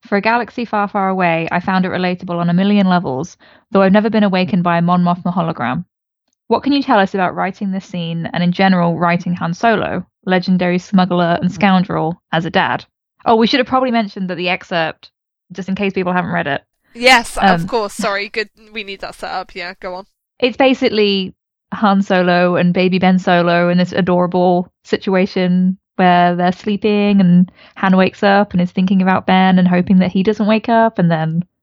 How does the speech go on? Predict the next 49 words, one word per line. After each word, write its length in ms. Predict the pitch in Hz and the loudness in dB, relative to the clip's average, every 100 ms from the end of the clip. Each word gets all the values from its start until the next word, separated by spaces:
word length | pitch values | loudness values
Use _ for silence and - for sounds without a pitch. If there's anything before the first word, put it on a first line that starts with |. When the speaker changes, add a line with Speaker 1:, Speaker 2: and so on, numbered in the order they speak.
| _ _ _ _ - | _ _ _ _ -2
Speaker 1:
someone 320 | 202 175 175 | 4 6 6
knocks 220 | 175 - | 4 0
on 100 | 170 | 0
the 60 | 175 | 2
door 440 | 170 170 175 190 _ _ | 2 4 2 0 _ _
and 380 | 175 165 165 170 - - - - - | -4 -2 -4 -6 -12 -20 -20 -18 -16
it 80 | - | -10
turns 180 | - 175 | -4 0
out 100 | 165 | 0
to 60 | 180 | 0
be 80 | 208 | 0
Lando. 520 | 190 185 190 233 349 _ _ _ _ _ _ _ _ - | 2 2 2 0 -4 _ _ _ _ _ _ _ _ -6
And 360 | 185 180 185 196 | -2 -2 -4 -8
for 180 | 208 | -4
whatever 320 | 214 247 240 240 | 0 0 -2 -4
reason, 340 | 269 277 202 | -4 -2 0
he's 160 | 233 202 | 0 -2
not 140 | 208 | -4
very 160 | 196 214 | -4 -4
happy 200 | 196 185 | -4 -6
to 80 | 202 | -8
see 160 | 240 | -6
Han, 260 | 214 170 170 | -2 -2 -2
but 160 | 170 165 | -2 -2
I 120 | 170 | -2
guess 180 | 170 - | -4 -4
that's 340 | 160 - _ _ _ _ _ _ | -6 -6 _ _ _ _ _ _
part 240 | 226 233 233 | 0 0 0
of 100 | 214 | -4
the 80 | 226 | -4
story. 340 | 202 175 165 | -2 -2 -2
We'll 140 | 170 | -6
figure 300 | 175 196 185 | -8 -6 -4
it 60 | 180 | -2
out 180 | 170 160 | 0 -2
when 100 | 175 | -4
we 80 | 170 | -6
read 160 | 170 | -6
the 60 | 170 | -6
whole 160 | 180 | -6
thing, 380 | 175 180 147 151 | -6 -4 -6 -6
but 120 | 165 | -8
it's, 180 | 160 - - | -8 -10 -8
it's 180 | - 190 | -6 -4
a 80 | 214 | -4
really 260 | 185 160 170 | -4 -4 -6
great 420 | - 147 - - _ _ _ _ - | -6 -4 -4 -8 _ _ _ _ -6
little 340 | 185 180 180 | -4 -4 -4
element 400 | - 160 160 98 | -2 -2 -2 -6